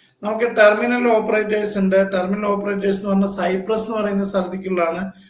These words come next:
ഓക്കെ, അതിന്റെ, ആ, റോൾ and റിവ്യൂ ഞാൻ പറഞ്ഞുതരാം. Operators and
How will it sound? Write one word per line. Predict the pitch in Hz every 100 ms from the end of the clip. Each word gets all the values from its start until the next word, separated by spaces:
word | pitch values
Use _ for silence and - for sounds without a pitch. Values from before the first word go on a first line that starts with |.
| _ 190
ഓക്കെ, | 190
അതിന്റെ, | 202 - 190 190 208 196 - - _ _
ആ, | 202 185 180
റോൾ | 180 190 214
and | 226 220
റിവ്യൂ | 220 226
ഞാൻ | 208 196
പറഞ്ഞുതരാം. | 190 180 180 190 190 - _ _ _
Operators | 180 185 202 202 214 214 202 -
and | 196